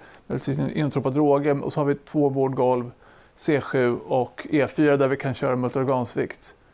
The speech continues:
Och sen så tror jag att vi ska ha en ännu mer tät kontakt med njurmedicin och oftare använda både H D som step down, och om, om patienten börjar komma igång lite grann, förbättras, börjar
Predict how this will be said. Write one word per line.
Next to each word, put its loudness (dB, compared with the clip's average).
Och -4
sen 2
så -2
tror 4
jag 4
att -4
vi 4
ska 0
ha 2
en -2
ännu 2
mer 2
tät -2
kontakt -4
med -2
njurmedicin 2
och 0
oftare 2
använda 2
både 4
H 4
D 2
som -2
step -2
down, 2
och 0
om, -4
om 0
patienten 0
börjar 2
komma -4
igång 0
lite -4
grann, -2
förbättras, -4
börjar 0